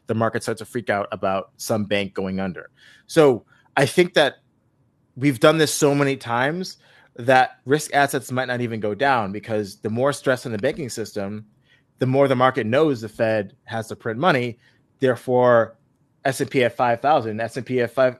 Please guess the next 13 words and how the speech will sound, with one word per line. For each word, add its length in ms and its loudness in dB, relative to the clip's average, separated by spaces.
fifty-five 380 -4
hundred, 320 -4
S 140 -10
and 100 -12
P 100 -4
at 140 -4
six 200 -10
thousand, 380 -8
right? 280 -4
It 120 -10
doesn't 240 -2
matter, 440 0
because 400 -2